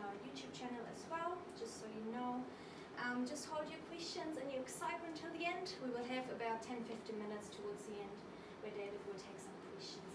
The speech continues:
as well. Um, yeah, but I will hand over to David now.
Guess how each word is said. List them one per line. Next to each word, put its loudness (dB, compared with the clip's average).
as -6
well. -4
Um, 0
yeah, 4
but 0
I 2
will 0
hand 2
over 0
to -4
David -4
now. -2